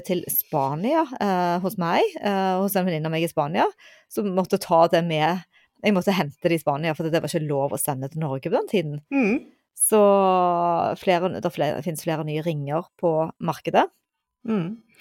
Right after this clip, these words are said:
Speaker 2: Ja, det er f-, og, og så er jo særlig dette med alt det, disse produktene som beskytter oss mot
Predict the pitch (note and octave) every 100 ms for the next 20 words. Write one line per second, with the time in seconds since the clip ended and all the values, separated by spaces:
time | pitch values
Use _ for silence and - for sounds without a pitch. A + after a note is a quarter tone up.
0 | - - - D4 E4+ B3 A#3+ - A3+ A#3
1 | A#3 - - - A3 B3 A3 A3+ B3 F#3
2 | G3 G#3 F3 F3 F3+ F#3 F#3 F#3 F#3 F3
3 | F#3 F3+ F3+ - _ F3+ F3 - F3 D#3+
4 | D#3 - E3 E3+ - E3+ E3 E3+ E3+ F#3+
5 | F3+ F#3 - D#3+ E3+ - F3 F3